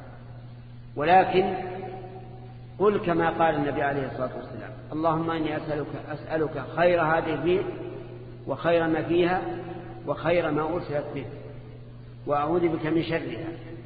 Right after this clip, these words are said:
وشر ما فيها وشر ما أرسلت به". وبهذا الدعاء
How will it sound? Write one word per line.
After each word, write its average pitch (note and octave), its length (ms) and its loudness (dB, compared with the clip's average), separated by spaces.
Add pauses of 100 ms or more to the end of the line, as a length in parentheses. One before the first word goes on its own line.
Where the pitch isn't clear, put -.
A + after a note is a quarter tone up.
(240)
وشر E3+ 360 2
ما F3 140 4
فيها F#3 500 4 (640)
وشر D3+ 540 -2
ما D3+ 320 0
أرسلت F3 420 -2 (100)
به". D3+ 100 -2 (1040)
وبهذا D#3+ 400 4
الدعاء F3 500 2